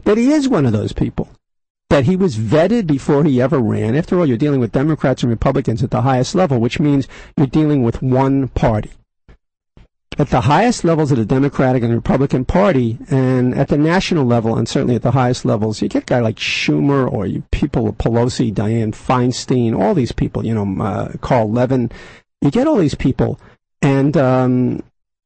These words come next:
uh, these are the heads of the Democratic Party, right? And you get Obama, you get, uh, Hillary Clinton, the Clintons. These are the same people as the people on the other side.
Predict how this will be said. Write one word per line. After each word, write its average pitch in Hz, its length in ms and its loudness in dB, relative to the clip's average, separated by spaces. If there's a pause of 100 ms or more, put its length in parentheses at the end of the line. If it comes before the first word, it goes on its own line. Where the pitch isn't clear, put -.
(360)
uh, 139 140 0
these 175 200 2
are 185 60 2
the 143 100 2
heads 151 220 2
of 139 60 0
the 107 60 -2
Democratic 113 580 -2
Party, 123 320 -2
right? 120 280 -2
And 135 160 0
you 120 80 0
get 127 140 2
Obama, 123 600 0
you 113 100 -2
get, 110 260 -4
uh, 107 500 -2
Hillary 147 320 2
Clinton, 127 520 -4
the - 80 -6
Clintons. 127 460 -2 (360)
These 254 220 2
are 262 40 2
the 233 100 2
same 196 300 0
people 180 300 0
as 139 100 0
the 135 80 0
people 127 280 -2
on 117 80 -2
the 113 100 0
other 110 160 0
side. - 400 -6